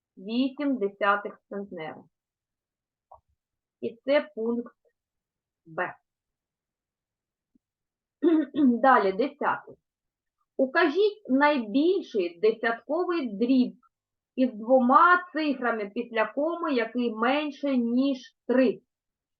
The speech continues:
Ми знаємо, що, е, натуральне число, яке менше, ніж три, б-, найближче — це у нас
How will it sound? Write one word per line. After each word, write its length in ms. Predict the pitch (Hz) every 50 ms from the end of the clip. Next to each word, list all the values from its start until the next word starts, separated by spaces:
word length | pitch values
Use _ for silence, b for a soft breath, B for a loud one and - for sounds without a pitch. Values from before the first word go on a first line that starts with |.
| _ _ _ _ _ _ _ -
Ми 220 | 254 349 392 311
знаємо, 420 | 277 311 302 302 285 269 269 269
що, 540 | 262 - - - 277 302 302 285 262 - - - - 240 233
е, 280 | 220 214 220 - - - _ _ _ _ _ _ _ _ -
натуральне 760 | - 233 247 254 254 262 262 302 311 302 285 277 262 254
число, 460 | 254 - 262 262 - 269 302 330 339 349
яке 320 | 311 277 269 - 262 247
менше, 560 | 247 254 262 269 269 262 254 - 254 240 240
ніж 420 | 240 240 247 240 240 - - _ _ _ _
три, 380 | 262 262 302 320 320 302 - -
б-, 200 | 226 233 254 247 247
найближче — 840 | 247 254 262 254 - 247 269 277 277 254 - - - 262 262 247 247 - _ _ -
це 100 | 247 240
у 160 | 233 233 226 226
нас 280 | 240 247 262 254 254